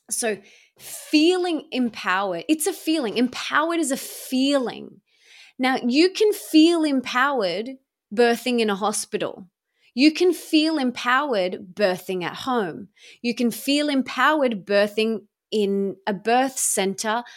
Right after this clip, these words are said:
or you can feel empowered birthing in a bush. There's no rules. It's a feeling, and it's very individual to every single person. So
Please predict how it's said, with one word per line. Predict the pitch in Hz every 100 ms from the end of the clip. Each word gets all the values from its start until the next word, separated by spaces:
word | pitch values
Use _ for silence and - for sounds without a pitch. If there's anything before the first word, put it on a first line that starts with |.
| - - _ -
or | 233
you | 240
can | 254 269
feel | 247 269 269
empowered | 254 240 - 226 226 208
birthing | 175 220 226 247 226
in |
a | 214
bush. | 196 180 143 - - - - _ _ _ _ _ _ _ _
There's | 240 262 262 254 220 -
no | 269 269 285
rules. | 320 302 226 233 254 165 82 208 - -
It's | 254
a | 269
feeling, | - - - 240 254 277 311 359 -
and | 240
it's | 226 -
very | 208 214 247 262 269
individual | 254 240 226 196 226 208 220 202 196
to | 220 -
every | 208 196 214
single | 208 - 190 185 185
person. | 185 170 165 - 190 - - _ - - -
So | - - 240 226